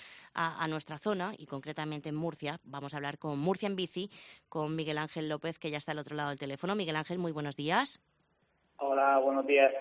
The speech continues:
Speaker 1: Encantadísimo de, de saludarte. Es verdad que, que comenzaban hace unos, eh, días, eh, concretamente el pasado día quince,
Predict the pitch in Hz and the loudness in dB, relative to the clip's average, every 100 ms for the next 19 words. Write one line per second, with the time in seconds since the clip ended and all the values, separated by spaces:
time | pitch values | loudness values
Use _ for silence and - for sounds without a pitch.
0 | - - - - _ _ _ _ 196 190 | -8 -12 -20 -20 _ _ _ _ -2 0
1 | 190 190 208 254 269 262 254 247 233 220 | 0 0 0 0 2 2 2 2 0 -2
2 | 226 220 220 214 214 269 254 240 240 254 | -2 0 0 2 0 -2 -2 -2 -2 0
3 | 233 208 202 196 185 196 202 220 214 - | 0 -2 -2 0 2 2 4 4 0 -12
4 | - - - 180 220 214 196 190 175 185 | -18 -8 -6 0 2 2 2 0 0 0
5 | 165 170 247 233 220 185 160 147 110 - | 0 0 0 0 0 -2 -4 -6 -10 -16
6 | - - 156 175 175 170 170 180 165 165 | -12 -6 -2 0 0 -2 -2 -2 -2 -2
7 | 165 165 170 160 180 180 165 170 | -2 -2 -2 -2 0 0 0 -2